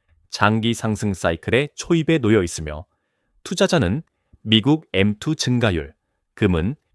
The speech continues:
교환 비율, 실물 재고 흐름을 지속적으로 관찰하면서 포트폴리오 내 금은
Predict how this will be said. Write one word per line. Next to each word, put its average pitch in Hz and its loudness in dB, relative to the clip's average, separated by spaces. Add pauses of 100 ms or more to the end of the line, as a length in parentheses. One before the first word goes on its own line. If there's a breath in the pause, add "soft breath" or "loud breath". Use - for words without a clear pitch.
(240)
교환 120 4
비율, 80 -6 (400)
실물 98 0 (220)
재고 123 -2
흐름을 139 0
지속적으로 92 -6
관찰하면서 82 -6 (380)
포트폴리오 139 -2
내 110 0
금은 85 -4